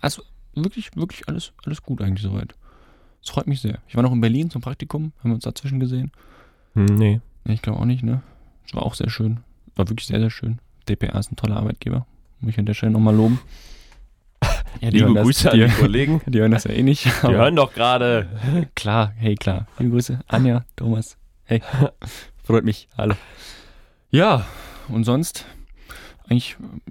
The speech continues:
Speaker 1: n-, nicht so viel.
Speaker 2: Eine Sache muss ich noch erzählen. Ich glaub, ich hab die auch getwittert. Äh, wir
Speaker 1: Weiß
Speaker 2: haben
Speaker 1: ich
Speaker 2: ja,
Speaker 1: nicht.
Speaker 2: wir haben
Speaker 1: Ja.
Speaker 2: ja, äh, dieses, äh, Digital Detox, äh, Projekt gestartet. Also
Speaker 1: Ja,
Speaker 2: so ein
Speaker 1: ja.
Speaker 2: bisschen, ne?
Speaker 1: Ja.
Speaker 2: Hat jetzt auch gar nicht so viel damit zu tun. Auf jeden Fall hab ich einen Brief geschrieben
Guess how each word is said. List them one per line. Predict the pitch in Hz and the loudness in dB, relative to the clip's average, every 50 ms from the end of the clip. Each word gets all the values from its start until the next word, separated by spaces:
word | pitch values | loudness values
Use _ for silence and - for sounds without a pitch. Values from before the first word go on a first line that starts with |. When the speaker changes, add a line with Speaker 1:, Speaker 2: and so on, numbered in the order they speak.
| - - - | -12 -6 -6
Speaker 1:
n-, | 123 - 240 - | -6 -4 -2 -4
nicht | 131 131 - | -4 -4 -4
so | - 107 | -8 -10
viel. | - - - - 98 101 - _ _ - - - - - _ _ - | -10 -8 -6 -6 -6 -6 -8 _ _ -20 -20 -20 -20 -20 _ _ -2
Speaker 2:
Eine | - 120 147 | 0 2 2
Sache | 151 151 143 | 2 2 2
muss | 135 139 | 0 0
ich | 135 | 0
noch | 131 123 | 0 0
erzählen. | 104 - 143 135 131 | 0 0 0 -2 0
Ich | - | 0
glaub, | 120 127 131 | 0 0 0
ich | - | -2
hab | 143 - | -4 -4
die | - - | -2 -2
auch | - 110 - - _ _ _ _ _ - | -2 -4 -6 -8 _ _ _ _ _ -16
getwittert. | - - - 131 127 - 120 120 - - - - - _ _ - - _ _ _ _ _ _ _ _ _ _ _ - - _ _ - - - | -12 -6 -4 -2 0 2 2 0 0 -4 -14 -20 -20 _ _ -20 -20 _ _ _ _ _ _ _ _ _ _ _ -20 -20 _ _ -12 -4 0
Äh, | 120 120 110 | 0 2 4
wir | 104 | 4
Speaker 1:
Weiß | 113 | 4
Speaker 2:
haben | 120 143 | 4 6
Speaker 1:
ich | 139 | 6
Speaker 2:
ja, | 123 113 | 4 4
Speaker 1:
nicht. | 110 123 143 - - - - - - | 4 2 0 -4 -10 -16 -14 -8 -4
Speaker 2:
wir | 107 | -2
haben | 117 135 135 | 0 2 2
Speaker 1:
Ja. | 127 120 117 107 | 2 4 2 2
Speaker 2:
ja, | 69 | 0
äh, | 101 104 | -2 -2
dieses, | 107 110 110 107 98 - - 113 | -2 -4 -4 -4 -6 -8 -6 -4
äh, | 110 110 | -4 -4
Digital | 101 113 117 113 113 - - 117 110 104 | -2 -2 -4 -4 -4 0 0 0 0 0
Detox, | 117 107 139 123 120 - - - - | 0 0 2 2 2 0 -2 -4 -2
äh, | 64 85 123 120 113 | 0 2 2 2 2
Projekt | - - 120 117 117 - | 0 0 0 0 0 -2
gestartet. | 120 - - 113 117 120 - 131 131 - - - - - - _ _ _ _ _ _ - | -4 0 2 2 2 2 2 0 -2 -2 -6 -18 -20 -20 -20 _ _ _ _ _ _ 0
Also | - 101 104 101 | 2 2 4 4
Speaker 1:
Ja, | 98 95 87 - - 82 - | 4 2 2 0 -4 -6 -8
Speaker 2:
so | - | -2
ein | - 104 | 0 0
Speaker 1:
ja. | 92 | 2
Speaker 2:
bisschen, | 95 87 - - 85 80 - - - - - | 0 0 0 0 -2 -2 -2 -6 -8 0 2
ne? | 98 107 107 - _ - - - - | 2 2 2 -2 _ -20 -16 -8 -4
Speaker 1:
Ja. | - 196 190 - - _ _ _ - - _ _ _ _ _ _ _ - | -4 -2 -4 -4 -8 _ _ _ -20 -20 _ _ _ _ _ _ _ -6
Speaker 2:
Hat | - 82 | -4 -4
jetzt | 92 76 - | -2 -2 -2
auch | 80 82 | -2 -2
gar | - - - | -2 -2 -2
nicht | 95 85 | -2 -2
so | 107 | -2
viel | 101 110 92 | -2 0 0
damit | 90 87 90 - | 0 0 -2 -2
zu | - | 0
tun. | - 113 110 - - - - - | 0 0 0 -2 -8 -14 -8 -4
Auf | - 123 | 0 0
jeden | 143 147 | 0 0
Fall | 151 127 | 0 0
hab | 120 | -2
ich | 123 | 0
einen | 123 120 | -2 -2
Brief | 123 139 151 - | -2 -2 0 -2
geschrieben | 135 - - 120 120 127 139 147 | -2 -2 0 0 0 2 0 -2